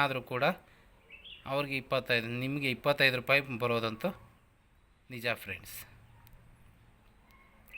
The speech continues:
ಲಾಗಿನ್ ಆಗೋ ಪ್ರಕ್ರಿಯೆ ನಿಮ್ಗೆ ಗೊತ್ತಿರ್ಬೋದು. ಇಲ್ಲಿ ಕೆಳಗಡೆ ಅಕೌಂಟ್ ಅಂತಿರುತ್ತೆ, ಇಲ್ಲಿ ಹೋಗಿ ಲಾಗಿನ್ನಲ್ಲಿ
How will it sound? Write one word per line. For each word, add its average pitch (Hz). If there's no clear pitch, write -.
ಲಾಗಿನ್ 175
ಆಗೋ 160
ಪ್ರಕ್ರಿಯೆ 151
ನಿಮ್ಗೆ 131
ಗೊತ್ತಿರ್ಬೋದು. 135
ಇಲ್ಲಿ 135
ಕೆಳಗಡೆ 120
ಅಕೌಂಟ್ 123
ಅಂತಿರುತ್ತೆ, 113
ಇಲ್ಲಿ 120
ಹೋಗಿ 139
ಲಾಗಿನ್ನಲ್ಲಿ 127